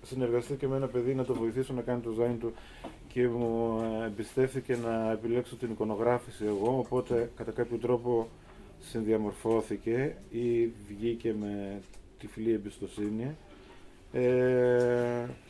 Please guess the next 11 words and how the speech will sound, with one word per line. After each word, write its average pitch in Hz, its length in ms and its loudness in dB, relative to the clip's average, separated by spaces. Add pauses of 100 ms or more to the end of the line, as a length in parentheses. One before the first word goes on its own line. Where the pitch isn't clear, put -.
(520)
ένα 131 220 0
πράγμα 131 500 2 (220)
δύο 135 180 4
ταχυτήτων 113 640 -2
θα 104 60 -4
έλεγα 98 400 0
τελικά, 101 520 -4 (220)
δεν 113 200 -2
ήταν 98 140 -2 (180)
πολύ 101 140 -2
πετυχημένο. 101 760 -6